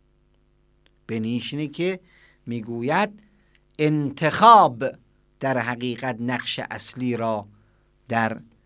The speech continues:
امامت بر عهده داره، مردم انتخاب می‌کنن، نصب الهی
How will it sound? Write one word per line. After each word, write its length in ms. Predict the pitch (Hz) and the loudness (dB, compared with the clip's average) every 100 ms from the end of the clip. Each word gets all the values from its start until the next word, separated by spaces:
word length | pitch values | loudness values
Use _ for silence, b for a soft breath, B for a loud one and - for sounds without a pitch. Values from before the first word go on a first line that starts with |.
| _ _ _ | _ _ _
امامت 760 | 127 123 120 120 113 120 117 - | -4 -2 0 0 0 -2 -4 -8
بر 160 | 113 107 | -10 -8
عهده 340 | 107 98 101 | -10 -10 -10
داره، 320 | 98 95 95 | -8 -10 -10
مردم 600 | 98 117 139 139 165 185 | -8 0 0 2 4 2
انتخاب 540 | 113 101 98 - 104 120 | 0 -8 -12 -10 -10 -10
می‌کنن، 480 | 104 113 107 101 | -12 -10 -8 -6
نصب 260 | 123 120 - | -4 -6 -8
الهی 680 | 127 117 113 113 123 175 196 | -10 -10 -10 -8 -6 -6 -8